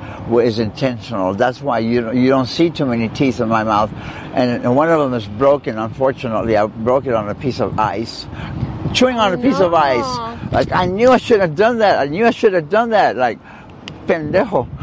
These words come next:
Speaker 1: <laughs>
Speaker 2: So what's your guesstimate of the cost of everything?
Speaker 1: About eighty, about eighty-five grand.
Speaker 2: Eighty-five grand.
Speaker 1: Yes.
Speaker 2: Wow.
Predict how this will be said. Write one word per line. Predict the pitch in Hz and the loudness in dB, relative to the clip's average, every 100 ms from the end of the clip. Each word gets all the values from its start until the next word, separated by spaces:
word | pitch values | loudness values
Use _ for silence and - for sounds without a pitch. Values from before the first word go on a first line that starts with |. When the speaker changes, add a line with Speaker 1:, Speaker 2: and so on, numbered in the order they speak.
| 202 | 2
Speaker 1:
<laughs> | 214 269 320 330 | 2 4 2 4
Speaker 2:
So | 254 302 294 | 2 2 2
what's | 294 311 | 0 -2
your | 339 | -2
guesstimate | 269 262 262 269 247 | 0 0 0 -4 -2
of | 226 | -2
the | 214 | -4
cost | 214 226 220 233 - | 0 2 2 0 -6
of | 214 202 190 | -4 -2 -2
everything? | 180 196 196 196 185 202 - | -2 -4 -4 -4 -6 -4 2
Speaker 1:
About | 196 170 147 | 4 4 2
eighty, | 156 120 - | 0 -2 -4
about | 139 131 147 147 | 0 2 2 0
eighty-five | 160 156 139 151 120 | 0 -4 -2 -2 -2
grand. | 110 95 101 101 - - | -2 -4 -6 -10 -16 -6
Speaker 2:
Eighty-five | 214 254 311 - 247 240 208 | -2 0 0 0 2 2 0
grand. | 196 202 233 247 196 | -2 0 2 0 2
Speaker 1:
Yes. | 131 | 2
Speaker 2:
Wow. | 202 226 208 175 | 4 4 2 0